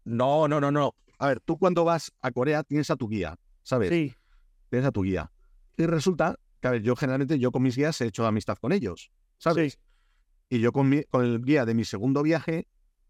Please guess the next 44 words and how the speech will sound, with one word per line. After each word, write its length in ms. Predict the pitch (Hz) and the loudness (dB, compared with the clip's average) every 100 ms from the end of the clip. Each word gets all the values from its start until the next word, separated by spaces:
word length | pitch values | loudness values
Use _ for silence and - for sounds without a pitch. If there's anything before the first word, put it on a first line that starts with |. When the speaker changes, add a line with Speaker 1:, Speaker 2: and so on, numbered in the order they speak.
| _ | _
Speaker 1:
eh, 300 | 127 120 117 110 | -2 0 2 2
me 140 | 107 | 0
su-, 200 | - 131 | -2 -6
me 160 | 113 107 | -4 -4
suelo 240 | - 113 | 0 0
comunicar 320 | 127 123 120 127 | 0 0 0 -2
con 140 | 120 | 0
él 180 | 135 - | 0 -2
vía 200 | 113 120 | -2 0
correo 240 | 123 117 127 | 0 0 0
electrónico, 520 | 110 - 90 87 85 | 0 -2 -4 -4 -4
como 160 | 90 85 | -4 -2
te 100 | 98 | -4
dije 160 | - | -2
antes. 420 | 85 82 82 - _ _ _ _ _ | -4 -4 -6 -14 _ _ _ _ _
¿Qué 80 | 151 | 0
ocurre? 380 | 151 175 95 90 | 2 0 0 -2
Pues 240 | - 101 | -6 -4
que 100 | 113 | -2
yo 220 | 127 139 - 131 | 0 -2 -4 0
he 100 | 139 | 2
oído 420 | 151 110 85 78 _ _ _ _ _ | 2 2 0 -4 _ _ _ _ _
a 160 | - 123 | -6 -2
coreanos, 720 | 131 127 156 135 92 82 - _ _ _ _ | 0 2 2 0 -2 -6 -14 _ _ _ _
que 240 | 110 101 | 0 0
su-, 180 | - 90 92 | -2 -8 -2
yo 100 | 101 | -2
supon-, 400 | - 98 113 - | -2 0 0 -2
supongo 320 | - - 117 | -4 2 2
que, 120 | 92 92 - | 2 -4 -4
que 100 | 104 | -4
fue, 160 | - 123 | -2 -4
eh, 120 | 107 | -4
que 140 | 95 98 | -4 -4
serían 300 | 107 113 120 | -2 0 2
guías, 360 | 147 147 - - _ _ _ _ | 0 0 -4 -14 _ _ _ _
con 220 | 120 107 | -2 -2
gente 400 | - 156 117 98 | 0 0 0 -2
de 140 | 101 101 | -2 -4
fuera 400 | - 160 143 247 _ _ _ _ _ _ _ | -2 -2 -2 -8 _ _ _ _ _ _ _
que, 220 | 131 127 - | -2 -2 -2
que 80 | |
estaban 320 | 120 139 135 139 | -4 -2 0 0
hablando 480 | 143 156 156 220 | 0 0 0 -2